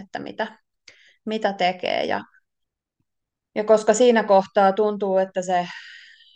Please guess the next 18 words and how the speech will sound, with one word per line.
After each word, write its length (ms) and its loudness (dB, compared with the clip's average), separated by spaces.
kätilön 460 2
ja 180 2
doulan 440 4
työ 220 -2
anto, 400 -6
otti 300 2
enemmän 440 -2
kuin 180 -4
anto, 500 -2
niin 420 -8
sit 220 -8
mä 100 -6
päädyin 460 -4
siihen, 400 -6
että 160 -14
mä 140 -10
valitsin 520 -8
sen, 280 -6